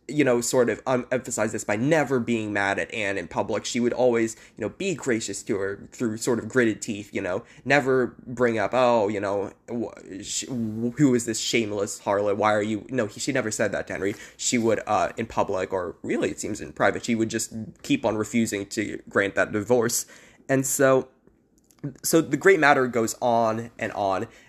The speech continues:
and Cardinal Wolsey, Anne's old enemy, who she's been forced to work with because Henry's like, "Oh, sweetheart,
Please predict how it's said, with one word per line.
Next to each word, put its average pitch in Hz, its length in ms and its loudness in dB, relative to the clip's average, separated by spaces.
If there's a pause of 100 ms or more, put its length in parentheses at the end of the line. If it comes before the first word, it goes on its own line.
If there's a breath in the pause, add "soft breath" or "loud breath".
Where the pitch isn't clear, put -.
and 131 160 -4
Cardinal 165 360 2
Wolsey, 117 500 2
Anne's 107 260 -6
old 113 280 -4
enemy, 104 380 -4
who 123 180 0
she's 113 400 -2
been 107 160 -4
forced 202 340 4
to 113 80 -2
work 117 240 -2
with 101 240 -6
because 110 380 -4
Henry's 110 320 -2
like, 104 180 0
"Oh, 220 160 0
sweetheart, 131 720 0